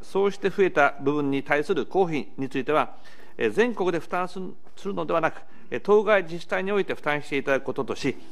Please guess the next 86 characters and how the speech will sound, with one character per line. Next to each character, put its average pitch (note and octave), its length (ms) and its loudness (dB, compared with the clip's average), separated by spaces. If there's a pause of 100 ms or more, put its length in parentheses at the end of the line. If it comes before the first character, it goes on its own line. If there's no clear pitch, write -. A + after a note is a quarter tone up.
(160)
え A#2+ 60 -2
ー、 A#2 40 0
そ G#3+ 100 -2
の A3 80 4
分、 G#3 220 4 (320)
え A#2+ 100 -2
ー、 - 20 -4
国 D#3 280 -4
費 D3 40 -6
等 C#3+ 460 2 (180)
を A2 160 -2
減 E3+ 200 0
額 F3 180 -2
す - 100 -6
る D#3+ 60 -2
仕 - 140 -8
組 D3+ 120 -4
み C#3+ 60 -4
と C#3+ 120 -2
し - 80 -6
て A#2+ 160 0
い G#2 40 2
ま F2 80 -4
す。 - 200 -8
ま - 80 -2
あ、 - 20 0
こ G3 120 0
の G3+ 80 2
仕 - 120 -8
組 G3 200 -2
み - 160 -4 (760)
自 F3 120 -4
体 G3+ 220 4
は、 C3 240 0 (380)
限 D3+ 200 0
ら G3 80 6
れ E3+ 80 4
た B2 120 0
財 C3 180 4
源 B2 200 0
の B2 120 0
公 D#3 240 0
平 E3+ 180 2
な D#3+ 300 0 (240)
配 C#3 200 4
分 C3+ 200 -2
等 C#3 160 2
の A2 80 0
観 A3+ 200 6
点 E3+ 160 0
か F#3 100 2
ら、 D#3+ 280 4 (220)
え G2 60 -4
ー、 F#2 60 -6
合 D3 160 4
理 D3+ 60 0
的 - 120 -8
で C3+ 100 0
あ C3+ 60 2
る G#2 60 -8
と - 80 -8
考 - 220 -8 (200)
え G2+ 80 0
て - 100 -8
い F2 40 -8
ま - 80 -8
す。 - 160 -10
ま B2+ 100 -4
あ、 - 20 -2
し - 80 -6
か G3+ 100 4
し G3+ 100 -4
な B3+ 100 0
が A3+ 60 2
ら、 C3+ 220 0 (420)
え B2+ 160 -2
ー、 A#2+ 40 -4
こ - 120 -4
れ G3 80 0
ま A3 140 2
で F3+ 80 2
も、 C3 300 -2
ま B2+ 80 -2
あ、 A#2+ 40 -2
累 G#3 220 0
次 B2+ 280 -4